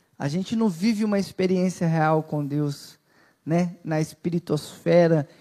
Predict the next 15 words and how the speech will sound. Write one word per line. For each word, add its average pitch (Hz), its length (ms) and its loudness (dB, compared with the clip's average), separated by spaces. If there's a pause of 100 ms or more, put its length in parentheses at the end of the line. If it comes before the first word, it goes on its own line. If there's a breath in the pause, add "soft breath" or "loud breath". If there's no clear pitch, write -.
(160 soft breath)
em 175 180 2
um 175 160 4
lugar 170 460 4
distinto, 156 580 -10
não. 151 340 -4 (440 soft breath)
As 160 180 -4
experiências 196 800 0
que - 100 -20
temos 196 340 -4
com 180 200 -4
Deus 190 260 2
são 190 220 -6
experimentadas 175 1000 -2
na 180 160 -2
vida. 147 640 -8